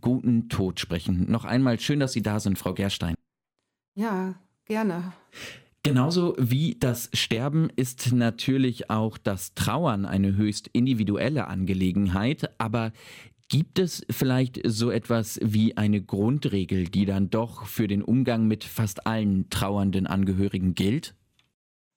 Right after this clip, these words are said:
Speaker 2: Ja, ich würde sagen, ähm, die eine, also die wichtigste Grundregel ist, den Trauernden Zeit zu lassen, weil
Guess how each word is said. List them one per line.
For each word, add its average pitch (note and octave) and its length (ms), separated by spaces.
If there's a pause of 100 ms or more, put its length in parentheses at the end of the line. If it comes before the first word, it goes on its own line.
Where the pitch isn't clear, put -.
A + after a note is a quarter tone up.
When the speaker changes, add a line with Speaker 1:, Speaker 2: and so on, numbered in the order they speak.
(200)
Speaker 2:
Ja, G#3+ 320
ich G3 140
würde B3 200
sagen, B3+ 640
ähm, A3+ 560 (580)
die A3 400 (240)
eine, B3 520 (120)
also G3+ 220
die G#3+ 160
wichtigste C#4+ 420
Grundregel B3 680
ist, A#3 340
den G#3 160
Trauernden A3 560
Zeit G3+ 420
zu F#3+ 160
lassen, F3 540
weil G3+ 240